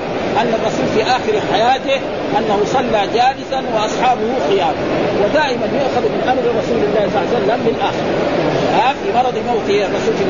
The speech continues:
في المرض الذي توفي فيه، خرج متكئا على، على العباس وعلى علي بن أبي طالب، وجلس، نعم، عن يمين أبي بكر، وكان أبو بكر يمينه والصحابة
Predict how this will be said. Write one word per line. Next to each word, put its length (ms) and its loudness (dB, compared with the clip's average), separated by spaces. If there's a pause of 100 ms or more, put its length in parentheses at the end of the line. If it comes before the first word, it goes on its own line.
(140)
في 80 -2
المرض 280 0
الذي 280 0
توفي 280 0 (120)
فيه، 220 2 (460)
خرج 260 2 (500)
متكئا 520 0 (140)
على، 180 2 (220)
على 160 2
العباس 540 0
وعلى 240 2
علي 300 0
بن 60 0 (100)
أبي 120 -2 (120)
طالب، 320 2 (400)
وجلس، 400 2 (480)
نعم، 240 0 (280)
عن 180 0
يمين 220 0
أبي 260 0
بكر، 320 0
وكان 300 0
أبو 160 -2
بكر 240 0
يمينه 280 0
والصحابة 460 0